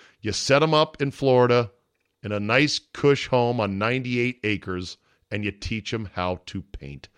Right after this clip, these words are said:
That is fantastic. <laughs> They say that the, the paintings that these orangutans and chimps are doing are very impressionistic. Uh, a lot of bright colors. There's not really anything you can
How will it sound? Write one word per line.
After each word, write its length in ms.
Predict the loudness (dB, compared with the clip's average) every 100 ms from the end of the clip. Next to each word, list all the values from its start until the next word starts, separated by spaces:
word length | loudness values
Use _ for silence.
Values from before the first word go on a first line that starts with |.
| _ _
That 440 | -10 -2 -2 -2 _
is 240 | -6 -6 -8
fantastic. 920 | -8 -8 -8 -10 -12 -12 -16 -20 _ _ -12
<laughs> 100 | -8 -8 -8 -14 -14 -20 -20 -4
They 120 | -2
say 220 | 2 4
that 220 | 6 4 0
the, 220 | -4 -4 -12 -8
the 100 | -6
paintings 640 | 0 0 0 -2 -6 -4
that 220 | -4 -4
these 360 | -4 -4 -4 -10 _ _ _ _ _ -4
orangutans 840 | 2 2 2 0 2 4 2 -2 -6
and 140 | -6 0
chimps 320 | 0 0 -2
are 100 | 0
doing 400 | 4 4 4 2
are 200 | 0 0 _ -20 _
very 260 | 6 6 6
impressionistic. 840 | 4 4 4 2 -2 -2 -8 -8 _ _ _ _ _ _ -8
Uh, 420 | 0 4 4 2 -2 _ -2
a 40 |
lot 180 | 4 4
of 80 | 6
bright 280 | 4 4
colors. 480 | 2 4 4 2 -2
There's 240 | -4 -4 0
not 240 | 0 0
really 760 | -4 0 2 4 6 6 4 2
anything 520 | 0 0 -2 -2 -2
you 140 | -2 -4
can 380 | 0 0 0